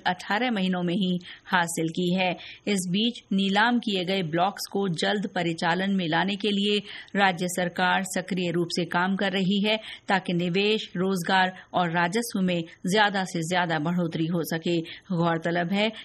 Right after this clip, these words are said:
कि मेजर मिनरल ब्लॉक्स की नीलामी में राजस्थान की इस उपलब्धि का कारण पारदर्शी और प्रभावी नीलामी प्रक्रिया है, जिसकी सराहना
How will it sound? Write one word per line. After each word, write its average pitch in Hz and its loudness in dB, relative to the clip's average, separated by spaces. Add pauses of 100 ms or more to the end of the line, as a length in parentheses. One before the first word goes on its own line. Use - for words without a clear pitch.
(120)
कि 226 2
मेजर 233 2
मिनरल 185 0
ब्लॉक्स 175 -2
की 185 -2
नीलामी 185 2
में 190 0
राजस्थान 170 0
की 180 -2
इस 175 -2
उपलब्धि 175 -2
का 170 -2
कारण 175 2 (420)
पारदर्शी 185 2 (220)
और 185 4
प्रभावी 190 0
नीलामी 175 2
प्रक्रिया 175 0
है, 208 0
जिसकी 190 -4
सराहना 190 0